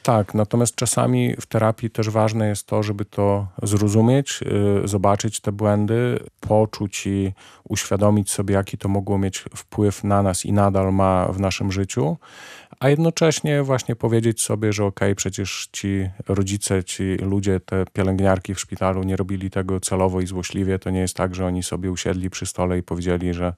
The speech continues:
„straumatyzuję to dziecko i zmarnuję mu życie i będę je źle traktować”, tylko no,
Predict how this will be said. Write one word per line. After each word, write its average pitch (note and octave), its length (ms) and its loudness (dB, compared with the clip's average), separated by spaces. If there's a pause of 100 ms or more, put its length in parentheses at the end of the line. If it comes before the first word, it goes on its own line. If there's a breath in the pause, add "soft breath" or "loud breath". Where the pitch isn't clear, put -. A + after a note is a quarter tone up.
(440 loud breath)
„straumatyzuję G2+ 800 4
to G2+ 100 -2
dziecko G2 360 0
i F#2 80 2
zmarnuję F#2+ 480 2
mu F#2 120 0
życie F#2 340 -2
i F2+ 40 -2
będę F#2 420 0
je F#2 140 0
źle F#2 200 0
traktować”, F#2 580 -4
tylko C3+ 260 -4
no, C#3+ 280 0